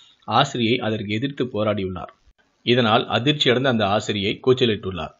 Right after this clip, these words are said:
உடனே மாணவன் ஜெனிஸ் தான் கையில் மறைத்து வைத்திருந்த கத்தியால் சரமாரியாக மெர்லினின் உடலில் குத்திவிட்டு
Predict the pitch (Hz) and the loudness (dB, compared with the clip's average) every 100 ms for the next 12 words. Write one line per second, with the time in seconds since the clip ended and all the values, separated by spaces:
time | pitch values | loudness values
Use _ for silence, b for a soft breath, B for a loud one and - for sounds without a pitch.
0 | _ 113 120 139 123 104 127 127 117 101 | _ -2 2 2 2 2 2 2 0 -2
1 | 98 107 - 104 101 95 113 143 131 104 | -6 -8 -6 -4 -2 -2 0 0 0 0
2 | 127 127 107 104 101 95 101 107 101 - | -2 -2 -6 -6 -8 -6 -6 -6 -8 -4
3 | 120 104 113 - 107 131 123 110 101 98 | -2 -2 -4 -2 0 2 0 -2 -4 -4
4 | 98 - 107 113 131 131 123 101 110 113 | -6 -6 -4 -2 -2 -2 -2 -2 -2 -2
5 | 110 104 - 113 95 98 | -4 -8 -10 -8 -8 -8